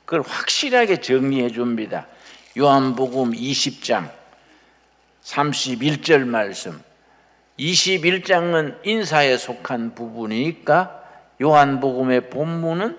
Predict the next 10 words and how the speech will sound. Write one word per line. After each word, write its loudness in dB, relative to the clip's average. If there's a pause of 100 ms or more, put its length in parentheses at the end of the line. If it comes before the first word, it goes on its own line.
(100)
이십 -6
장 0
마지막 -2
절이 -8
요한복음의 -4
결론이고, -6 (300)
사도 -4
요한이 -2 (500)
"내가 0
이 -6